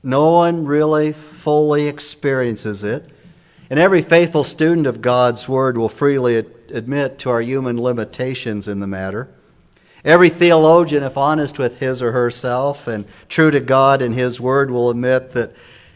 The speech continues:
what we're gonna talk about this morning can't be categorized, can't be quantified, it can't be measured,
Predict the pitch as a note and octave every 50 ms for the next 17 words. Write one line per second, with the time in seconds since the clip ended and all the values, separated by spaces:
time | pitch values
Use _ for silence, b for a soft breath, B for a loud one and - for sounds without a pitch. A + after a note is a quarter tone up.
0 | b b b b _ - D3+ C#3+ D3+ D3 D3 D3 C#3+ C#3+ - D#3+ E3+ E3 - D#3
1 | C#3+ - - - - D3 C#3 C#3 C3+ C3 B2 - - D3+ D3+ D#3 D3+ C#3+ D3 C3
2 | - - - D3 C3+ C#3 D3 D3 C#3+ C#3+ C#3+ C#3 C#3+ D3 D3+ D3+ D3+ D3 - -
3 | C#3+ C#3 B2 A#2+ A#2+ - - - C#3 C3+ D3 C#3+ D3 C3+ - - D3 D3+ D#3 D3+
4 | C#3+ B2 A#2+ - - D3 C#3+ D3 B2 C3 B2+ B2+ B2+ B2 A#2+ A2+ A2 A2+ A2+ A#2+
5 | B2+ C#3 D3+ D3 - E3 F3 F3+ F3